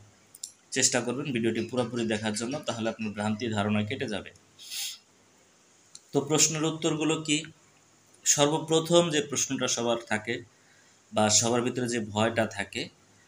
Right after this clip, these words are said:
এটা সবাই জানে যে পারদ খুব কাজ করে, আবার, আহ, মোটামুটি সবাই ভয়ও পায়। ভয়টা কি থাকে যে, "আমি পারদ যদি খাই, ভাই, এটা যদি পায়খানার রাস্তা দিয়ে বের হয়, তাহলে তো আমাকে, আহ, হিজলা হয়ে যেতে হবে বা সমকামিতা হইতে হবে।"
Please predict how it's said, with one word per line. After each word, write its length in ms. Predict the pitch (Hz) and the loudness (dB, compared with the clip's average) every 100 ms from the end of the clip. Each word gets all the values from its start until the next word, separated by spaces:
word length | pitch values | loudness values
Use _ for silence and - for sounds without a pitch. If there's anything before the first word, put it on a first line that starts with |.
| _ _ - | _ _ -8
এটা 500 | 113 131 131 127 127 | 4 8 8 6 4
সবাই 300 | - 127 135 | 0 4 4
জানে 260 | 135 131 123 | 6 4 2
যে 100 | 123 | 0
পারদ 280 | 123 117 | 4 4
খুব 220 | 117 - 110 | 2 -8 -4
কাজ 220 | 117 113 | 0 0
করে, 280 | - 113 123 - | 0 -2 -2 0
আবার, 320 | 110 113 110 | 2 4 2
আহ, 1000 | 107 - - _ 104 110 104 101 - 107 | 0 -14 -20 _ -4 0 2 0 -2 -6
মোটামুটি 380 | 110 123 123 117 | -4 -2 -2 -2
সবাই 240 | 117 113 | -2 -2
ভয়ও 360 | 107 - 117 107 | -2 2 2 2
পায়। 240 | 87 76 - _ - - - _ | -2 -8 -14 _ -20 -20 -20 _
ভয়টা 280 | 107 131 151 | 0 2 2
কি 160 | 151 156 | 0 -2
থাকে 280 | 156 143 143 | -4 -2 2
যে, 100 | 135 | 2
"আমি 180 | 127 | 2
পারদ 280 | 123 123 120 | 0 -2 0
যদি 220 | 123 120 | -4 -4
খাই, 280 | 117 127 120 | -2 0 0
ভাই, 260 | 110 113 110 | 0 0 2
এটা 160 | 107 | 0
যদি 200 | 107 104 | -6 -6
পায়খানার 440 | 107 107 107 110 110 | -6 -6 -4 -4 -2
রাস্তা 280 | 110 - 107 | -2 -2 -4
দিয়ে 140 | 110 | -6
বের 180 | 104 104 | -4 -4
হয়, 140 | 101 - | -6 -6
তাহলে 220 | 101 104 | -6 -6
তো 120 | 104 | -6
আমাকে, 420 | 101 101 98 98 95 - - - _ - | -8 -8 -8 -10 -12 -20 -20 -20 _ -10
আহ, 300 | 95 90 90 92 | -4 -2 -4 -4
হিজলা 280 | 101 107 104 | -2 2 4
হয়ে 220 | 101 101 | 4 2
যেতে 260 | 101 101 | 0 -4
হবে 360 | 98 95 95 92 - - _ _ _ _ | -4 -4 -4 -6 -12 -20 _ _ _ _
বা 220 | 98 95 | 2 4
সমকামিতা 640 | 95 113 110 107 110 104 101 | 2 0 -2 0 0 0 -2
হইতে 300 | 98 98 104 | -8 -8 -4
হবে।" 340 | 101 92 98 | -2 -2 -6